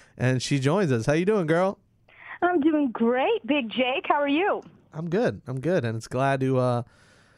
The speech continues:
Speaker 1: me and Anna talk time to time, and I've never actually spoken to her. Not even, like, a Snapchat video or anything. Just
Speaker 2: <laughs>
Speaker 1: this is the first time, and I've, I heard you, uh, who's, who's your guy on, um,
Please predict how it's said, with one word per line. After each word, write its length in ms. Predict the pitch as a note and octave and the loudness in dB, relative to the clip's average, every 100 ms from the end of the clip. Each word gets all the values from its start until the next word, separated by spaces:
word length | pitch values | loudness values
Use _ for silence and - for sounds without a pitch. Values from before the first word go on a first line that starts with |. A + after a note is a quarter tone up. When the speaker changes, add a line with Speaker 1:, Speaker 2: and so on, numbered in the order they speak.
| - | -6
Speaker 1:
me 80 | D#3 | 0
and 80 | F#3+ | 0
Anna 160 | G#3 F#3 | 2 0
talk 380 | - F3+ F3+ _ _ _ | 2 2 0 _ _ _
time 240 | - F3+ E3 | 0 2 2
to 60 | |
time, 260 | E3+ F3 F3 | 0 2 2
and 80 | D3 | 2
I've 160 | C#3 | 0
never 580 | B2+ C3 C3+ D#3 F3 F3 | -2 -2 0 2 2 2
actually 520 | D3+ D#3 - D#3 C#3+ | 2 0 -2 0 0
spoken 500 | - - D#3 E3+ C3+ | -2 0 0 0 -4
to 200 | - F3+ | -4 -4
her. 240 | A#2 G#2+ A#2+ | -4 -4 -4
Not 200 | C3+ D3+ | 0 0
even, 160 | E3 D3+ | 2 0
like, 160 | C#3 | 0
a 40 | A#2+ | -2
Snapchat 680 | - C3+ C#3 - C#3+ C3+ A#2+ | -2 -2 -2 -2 -2 0 0
video 400 | B2 C3+ C3+ C3 | 0 2 2 2
or 80 | |
anything. 480 | A2+ C3 A2 G#2+ G#2+ | 2 2 0 -2 0
Just 260 | B2 E3+ B3+ B3+ | -2 -4 -8 -8
Speaker 2:
<laughs> 140 | - - | -10 -4
Speaker 1:
this 160 | C3+ | -2
is 60 | C#3 | -2
the 100 | C3 | -2
first 320 | - C#3 - | 0 -2 0
time, 280 | C#3 D3 C#3 | -2 0 0
and 120 | A#2 | 0
I've, 160 | A#2 A#2 - - - - - | -2 -4 -14 -20 -20 -14 -2
I 120 | A#2+ | 0
heard 280 | C3 C#3 C3 | 2 2 2
you, 280 | C3+ C3 B2+ | 2 2 2
uh, 600 | B2 A#2+ A#2 A2+ A#2 C3 | 2 2 2 2 0 -2
who's, 300 | D#3+ G3 E3+ | -2 -2 -4
who's 360 | D3+ G3+ F#3+ | -4 -2 -2
your 100 | F3+ | 0
guy 280 | E3+ E3+ E3 | 2 2 2
on, 240 | D3+ C#3+ | 2 2
um, 680 | C#3 C3 B2+ A#2+ A#2 A2+ - | 2 2 2 0 -2 -6 -10